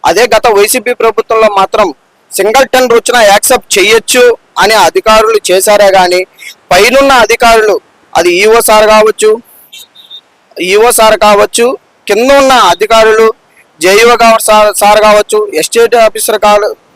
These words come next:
సార్ కావచ్చు, గత పరిస్థితి కింద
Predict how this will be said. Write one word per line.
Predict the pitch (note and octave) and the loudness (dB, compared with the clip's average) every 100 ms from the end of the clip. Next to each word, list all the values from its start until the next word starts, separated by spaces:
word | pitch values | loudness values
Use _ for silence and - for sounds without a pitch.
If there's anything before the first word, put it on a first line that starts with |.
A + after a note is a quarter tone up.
| - | -6
సార్ | G3 G#3 | -2 0
కావచ్చు, | G3+ G#3 G#3 - A3 - - - _ _ - G3 | 2 2 0 -2 -4 -6 -20 -20 _ _ -6 -4
గత | G3+ - | -4 -2
పరిస్థితి | F#3 - C#4+ - B3+ | -2 -2 -4 -4 -6
కింద | - G#3+ A#3+ | -4 -4 0